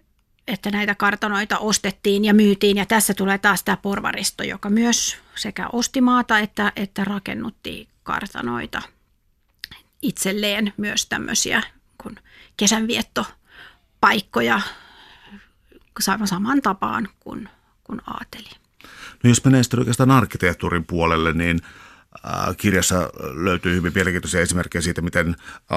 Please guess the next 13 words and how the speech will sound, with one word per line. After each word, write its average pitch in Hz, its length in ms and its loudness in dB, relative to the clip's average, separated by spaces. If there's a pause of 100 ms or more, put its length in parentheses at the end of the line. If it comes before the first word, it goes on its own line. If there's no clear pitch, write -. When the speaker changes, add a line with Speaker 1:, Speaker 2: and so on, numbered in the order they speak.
(100)
Speaker 2:
ylemmällä 87 440 2
aatelilla 85 480 0
oli 85 160 0
siis 87 260 -4
varaa, 90 260 0 (100)
miten 101 220 2
oli 107 200 4 (200)
ed-, 123 320 0
tota, 107 280 4
miten 117 320 4
oli 113 280 2 (180)
edustuksellisia 98 800 2
tiloja 90 500 0